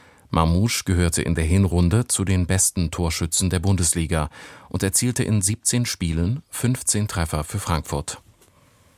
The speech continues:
Das Wetter.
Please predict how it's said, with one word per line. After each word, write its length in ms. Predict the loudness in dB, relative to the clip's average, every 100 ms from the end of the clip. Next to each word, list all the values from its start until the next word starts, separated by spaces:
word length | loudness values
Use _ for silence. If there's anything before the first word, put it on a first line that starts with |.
| _ _ _ _ _ _ _ _ _ -20 -20 -18 -18 -20 -20 -20 -20 -14 -2
Das 180 | 0 0
Wetter. 280 | 0 -4